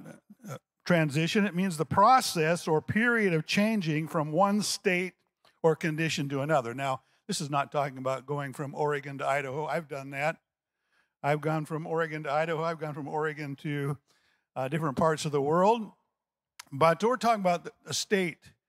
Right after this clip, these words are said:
of mind sometimes. It could include a lot of different things. Um, life is full of changes. Did anybody ever notice that? From one thing to another. And sometimes, uh,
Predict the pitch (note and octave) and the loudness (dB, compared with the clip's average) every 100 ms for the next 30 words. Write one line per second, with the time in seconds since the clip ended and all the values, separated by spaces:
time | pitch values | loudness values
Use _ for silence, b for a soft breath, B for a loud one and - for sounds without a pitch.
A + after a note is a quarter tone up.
0 | _ _ - C#3 C#3+ D#3+ F3+ F#3+ G3 G3 | _ _ -8 -4 0 2 2 0 0 -2
1 | F3 E3 E3+ G#3 A3+ - _ _ - - | -2 -2 -2 -2 -4 -10 _ _ -14 -2
2 | B3 A#3 - G#3 F#3+ E3+ G#3+ A3+ F3 D3 | 0 2 2 2 4 6 6 4 0 -4
3 | - D3 G#2+ - - - _ _ _ _ | -4 -6 -6 -12 -18 -18 _ _ _ _
4 | - D3+ D3+ D3 C#3 - _ _ - _ | 2 4 6 2 -2 -16 _ _ -20 _
5 | _ - D#3+ A3+ F3+ D3 - - C4 A#3 | _ 0 4 4 2 0 -2 2 4 4
6 | G#3 G#3+ F3 - A3 G3+ D#3+ A#2 G#2 C#3+ | 2 0 -4 -2 0 2 0 -4 -12 -6
7 | E3 E3 E3 D#3+ D#3+ E3 F#3 F#3+ G3 G3 | -4 -4 -6 -4 -2 0 0 0 0 0
8 | F3+ - B B B B _ _ _ _ | 0 -6 B B B B _ _ _ _
9 | _ _ _ E3+ D#3+ E3+ A3+ A#3+ A3 A3 | _ _ _ 0 2 4 4 4 0 0
10 | A3+ A3+ G#3+ F3 F#3+ F#3 F#3 G3 E3 E3 | 0 -4 -8 -4 -2 -2 -2 -2 0 2
11 | F#3+ D3 A#2+ B2 A3 B3+ G3 F3 G3+ G3+ | 2 2 -2 0 0 2 2 0 0 -4
12 | - - _ _ _ _ _ _ _ - | -6 -14 _ _ _ _ _ _ _ 2
13 | D3 D3 C#3 | 4 4 2